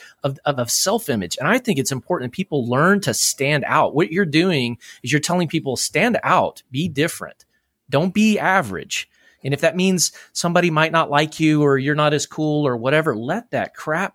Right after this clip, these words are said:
go. Because, and it, but that, but I realize when I say that, and I tell these girls this, you know, that I, I've counseled some that are in trouble. They got in trouble at school or they're drinking and the parents are coming to me. They're asking me, "Please talk to her. She's,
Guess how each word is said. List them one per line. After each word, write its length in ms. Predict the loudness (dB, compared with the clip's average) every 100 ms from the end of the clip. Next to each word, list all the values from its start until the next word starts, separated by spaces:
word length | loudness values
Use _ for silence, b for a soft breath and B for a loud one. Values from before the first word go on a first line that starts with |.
| -2
go. 480 | 2 2 2 -2 -14 b b b -10
Because, 240 | -4 -2
and 180 | -2 -2
it, 160 | -4 -2
but 220 | -2 0
that, 160 | -4 -2
but 140 | -2
I 80 | 0
realize 420 | 2 2 2 2
when 140 | 0 0
I 140 | 0
say 280 | 0 -2 -2
that, 380 | 0 0 -2 -6 b b b b _
and 120 | -2
I 80 | -2
tell 220 | 0 0
these 180 | 0 0
girls 380 | 2 2 2 2
this, 340 | 0 2 0
you 60 | 0
know, 200 | 0 0
that 180 | 0 -2
I, 200 | -6 -6
I've 140 | -8 -4
counseled 440 | -2 -2 -2 -2
some 180 | 0 0
that 120 | 2
are 80 | 0
in 80 | 0
trouble. 580 | 2 2 4 4 4
They 120 | 2 2
got 180 | 0
in 80 | 0
trouble 320 | -4 -2 0
at 80 | -2
school 640 | -2 -4 0 2 4 4
or 100 | 2
they're 100 | 0
drinking 400 | -2 0 0 0
and 80 | -2
the 40 | 0
parents 360 | 0 0 0
are 60 | -2
coming 300 | -2 -2 0
to 40 |
me. 480 | 0 0 0 0 -4 B B B
They're 120 | 0 2
asking 280 | 2 0
me, 140 | 2 0
"Please 340 | 0 -2 -2
talk 280 | -4 -8 -8
to 100 | -10
her. 260 | -10 -10 -8
She's, 360 | -6 -4 -6